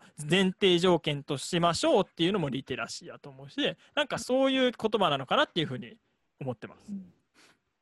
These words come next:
Speaker 2: まあ、じゃあ、まあ、少しまとめれば、そのジェラ-、ジェネラルエデュケーションとか、に-、えーっと、日本の大学でいう一般教養と呼ばれる授業は、そのリテラシー、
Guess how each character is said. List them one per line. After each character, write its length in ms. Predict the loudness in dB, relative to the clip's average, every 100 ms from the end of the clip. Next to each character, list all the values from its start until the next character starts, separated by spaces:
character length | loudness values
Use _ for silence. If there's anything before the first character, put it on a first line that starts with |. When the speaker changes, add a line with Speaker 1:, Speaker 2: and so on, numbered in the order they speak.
| _ _ _ _ _ _ _ 4
Speaker 2:
ま 80 |
あ、 80 | 6
じ 60 | 6
ゃ 60 |
あ、 20 | 4
ま 160 | 2
あ、 20 | -2
少 280 | 4 4
し 180 | 4 0
ま 140 | 0 -2
と 100 | -2
め 160 | -2
れ 100 | 2
ば、 140 | 2 2
そ 100 | 0
の 140 | -2
ジ 60 | 0
ェ 80 | 2
ラ-、 200 | 0 0
ジ 140 | 0
ェ 20 | 0
ネ 140 | 2
ラ 100 | 2
ル 120 | 0
エ 40 | -2
デ 80 |
ュ 40 | -2
ケ 120 | -4
ー 40 |
シ 100 | -4
ョ 40 | -8
ン 60 |
と 80 | -4
か、 260 | 2 2 2 -6
に-、 120 | -2
え 120 | -2
ー 20 | 0
っ 40 |
と、 120 | -2
日 60 | -2
本 480 | 0 0 -2 -4 -2
の 80 | 0
大 160 | 2
学 160 | 0 -4
で 80 | 0
い 100 | 2
う 60 |
一 140 | 0 0
般 280 | 0 0 -4 -14 _
教 180 | 2 2
養 220 | 2 -2 _ _ _ _
と 80 | 0
呼 160 | 2
ば 120 | 4
れ 80 | 2
る 160 | 2 2
授 180 | 2 2
業 240 | 2 4
は、 160 | 4 2
そ 100 | -2
の 140 | -2
リ 140 | 0
テ 80 | 2
ラ 160 | 0 -2
シ 140 | -6
ー、 100 | -8